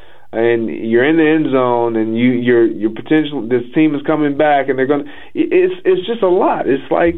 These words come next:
uh, at, at some point, you gotta just, you gotta play the game. And I get, I get where the league is coming from. You, you wanna protect the shield, you wanna protect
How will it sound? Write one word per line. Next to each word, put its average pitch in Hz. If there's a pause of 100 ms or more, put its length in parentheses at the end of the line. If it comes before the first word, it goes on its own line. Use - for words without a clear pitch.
(120)
uh, -
at, 156
at 139
some 196
point, 170
you -
gotta 180
just, 131 (540)
you 123
gotta 143
play 143
the 131
game. 127
And 147
I 190
get, 165
I 156
get 165
where 151
the 135
league 139
is 131
coming 120
from. 107
You, 117
you 117
wanna 135
protect 131
the 76
shield, 131
you 123
wanna 127
protect 127